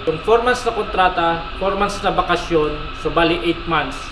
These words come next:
So, yung eight thousand, dinivide ko sa eight na, eight months na contract, so, magiging one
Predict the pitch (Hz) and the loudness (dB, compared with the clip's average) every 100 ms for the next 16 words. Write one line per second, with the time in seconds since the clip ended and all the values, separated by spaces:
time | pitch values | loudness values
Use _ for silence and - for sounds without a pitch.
0 | - - - - - 165 160 175 208 233 | -12 -12 -12 -10 -6 2 4 4 2 0
1 | - 240 226 196 175 196 208 - 156 175 | 6 6 6 4 4 2 -4 -6 -2 2
2 | 208 220 220 - 190 202 202 - 190 - | 4 2 2 -2 0 0 -2 -6 -8 -8
3 | - 175 180 220 214 220 202 196 196 202 | -10 -10 0 2 2 0 -2 -2 -4 -2
4 | 190 175 170 170 - 196 202 202 196 196 | -4 -2 -4 -4 -4 0 2 2 0 0
5 | 190 190 | 0 0